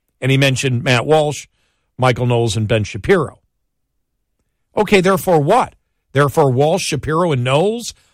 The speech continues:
are ultimately responsible? Therefore, the shooter should have targeted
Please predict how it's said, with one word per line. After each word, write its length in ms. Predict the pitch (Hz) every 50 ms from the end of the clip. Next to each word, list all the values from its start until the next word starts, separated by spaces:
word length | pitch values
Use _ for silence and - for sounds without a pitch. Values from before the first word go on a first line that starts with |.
| _ _ _ -
are 220 | 165 156 151 -
ultimately 500 | 160 170 170 - 170 156 151 143 147 139
responsible? 1000 | 127 131 120 - - - - 143 131 139 147 143 - 247 226 269 294 349 349 - _ _ _ _ _ _ _ _ _ _ _ _ _ _ _ _ -
Therefore, 500 | 127 131 170 180 190 - - 180 185 185
the 120 | 160 143
shooter 360 | - - - 170 180 214 240
should 240 | 208 - - 180 143
have 220 | 135 139 123 - -
targeted 600 | - - 165 175 180 160 170 160 160 151 123